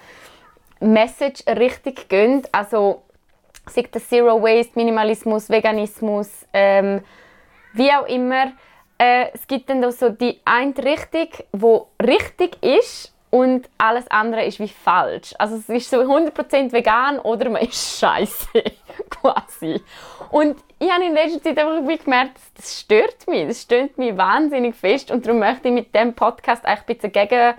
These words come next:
Gegenmeinung zu diesen hundert Prozent in eine Richtung gehen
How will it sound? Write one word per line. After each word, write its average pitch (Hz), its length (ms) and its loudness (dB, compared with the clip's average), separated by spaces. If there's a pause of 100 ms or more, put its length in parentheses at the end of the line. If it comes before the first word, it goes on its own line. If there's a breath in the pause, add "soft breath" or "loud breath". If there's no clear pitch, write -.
(640 soft breath)
Gegenmeinung 233 640 0 (120)
zu 233 140 -6
diesen 214 400 0
hundert 247 340 -2
Prozent 240 560 -2
in 226 180 -2
eine 214 280 0
Richtung 240 320 -2 (120)
gehen 214 400 2